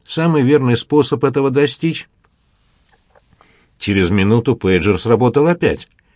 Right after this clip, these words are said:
На этот раз Чак взял телефон, позвонил в Плазу и сообщил портье номер комнаты, присланный Джеком.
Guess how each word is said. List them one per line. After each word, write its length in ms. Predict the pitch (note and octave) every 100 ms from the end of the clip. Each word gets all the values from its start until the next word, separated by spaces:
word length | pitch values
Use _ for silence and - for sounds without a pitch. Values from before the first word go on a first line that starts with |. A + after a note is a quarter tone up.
| _ _ _ _
На 200 | - E2
этот 220 | F2 G2 A2
раз 200 | A2+ -
Чак 260 | - F#2
взял 240 | D#2+ F#2 F2
телефон, 560 | F2 F#2+ - B2+ C#3
позвонил 440 | B2 D2+ F2+ A#2 A#2+
в 120 | -
Плазу 540 | G#2 G2+ G2+ A2 B2+ - _ _ _
и 140 | - D#2+
сообщил 460 | - F2+ - C3
портье 420 | A#2 F#2+ F#2 A#2+
номер 320 | A2 A2+ G#2+ A2+
комнаты, 500 | - G#2+ A#2 A#2 C3+
присланный 480 | F2 F2 G2 G2+
Джеком. 480 | B2 F#3 E3+ D#2+ C#2+